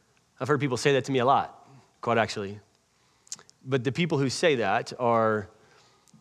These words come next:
in the, one of the smallest populations of people on planet Earth.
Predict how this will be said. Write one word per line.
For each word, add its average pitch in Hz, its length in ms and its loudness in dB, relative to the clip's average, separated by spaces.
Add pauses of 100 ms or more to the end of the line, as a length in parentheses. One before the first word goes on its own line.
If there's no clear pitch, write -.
(280)
in 127 220 0
the, 127 80 0
one 131 200 -2
of 135 60 0
the 123 60 0
smallest 127 760 0
populations 120 720 0
of 107 140 -8
people 113 400 -6
on 107 140 -4
planet 110 260 -4
Earth. 101 380 -4